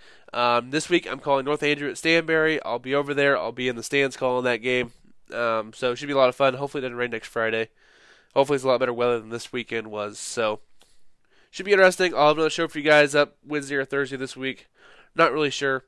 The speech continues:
but it'll be up. Be a lot to talk about in week six. Um,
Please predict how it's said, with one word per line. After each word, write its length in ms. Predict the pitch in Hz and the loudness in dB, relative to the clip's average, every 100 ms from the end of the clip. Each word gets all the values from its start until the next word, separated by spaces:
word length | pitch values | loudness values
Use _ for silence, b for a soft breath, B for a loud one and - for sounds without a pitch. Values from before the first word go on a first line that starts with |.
| _ _ _ | _ _ _
but 180 | 131 123 | 0 0
it'll 180 | - 151 | 0 -2
be 160 | 135 127 | 0 2
up. 220 | 123 - _ _ _ _ _ _ _ _ _ _ _ | 2 0 _ _ _ _ _ _ _ _ _ _ _
Be 60 | 139 | 6
a 20 | |
lot 100 | 151 | 6
to 60 | 147 | 6
talk 160 | 143 | 2
about 180 | 143 135 | 4 2
in 60 | 127 | 0
week 140 | 123 | -8
six. 460 | - 143 135 - - B B B B - | -2 0 0 -6 -10 B B B B -2
Um, 480 | 123 120 117 110 | 2 4 4 0